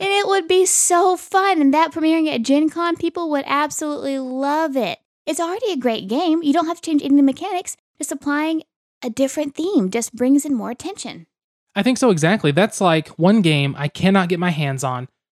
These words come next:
Speaker 2: because I don't wanna spend two hundred dollars for a used copy. If I could find Rococo, which is the game about dressmaking,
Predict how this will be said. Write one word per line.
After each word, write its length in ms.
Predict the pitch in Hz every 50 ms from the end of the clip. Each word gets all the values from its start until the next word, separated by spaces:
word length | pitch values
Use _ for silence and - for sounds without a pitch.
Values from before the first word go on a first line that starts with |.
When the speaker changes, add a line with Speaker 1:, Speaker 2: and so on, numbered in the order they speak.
| _ _
Speaker 2:
because 240 | - 156 - 156 135
I 80 | 147 143
don't 260 | 131 165 165 160 151
wanna 140 | 170 160 151
spend 280 | - - 160 147 139
two 160 | - 170 160
hundred 200 | 147 151 143 147
dollars 340 | 147 143 139 135 135 135 131 -
for 160 | - 147 131
a 40 | 127
used 320 | 139 147 143 135 - -
copy. 420 | - - 165 160 151 - 113 117 - _ _ _ _ _
If 140 | - 160 143
I 120 | 165 214 240
could 140 | - 208 165
find 560 | - - 175 160 170 185 202 214 226 214 - _ -
Rococo, 640 | 147 135 - - 160 170 - 240 240 277 294 - _ _ _ _ _ _ _ _ _
which 200 | 160 156 147 -
is 160 | 160 151 135
the 80 | - 156
game 220 | 143 156 160 170
about 260 | 170 165 156 143 135
dressmaking, 800 | 139 - 143 147 147 - - 170 175 180 - 226 226 254 254